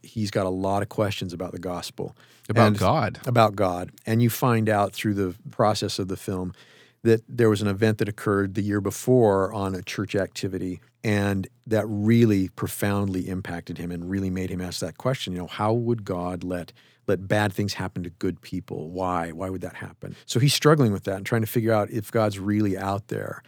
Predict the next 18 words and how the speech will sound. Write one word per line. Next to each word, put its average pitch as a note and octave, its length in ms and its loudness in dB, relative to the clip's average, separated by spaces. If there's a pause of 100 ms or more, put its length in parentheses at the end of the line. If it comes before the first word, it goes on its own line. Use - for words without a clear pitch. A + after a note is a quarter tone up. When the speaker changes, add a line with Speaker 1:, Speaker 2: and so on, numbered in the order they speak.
Speaker 1:
And G#2+ 160 0
so A2+ 180 6
this A#2+ 200 4
experience A2+ 480 2
puts - 280 -2
him A2 140 0
back G#2+ 420 0 (200)
in - 80 -2
a G#2 40 2
situation A2 500 2
with G2+ 120 0
his B2 140 4
friends G#2+ 680 0 (220)
who A2+ 100 -4
he's G#2 80 -2
kinda A2 220 0
disconnected A2 580 -2
from, G2 320 -4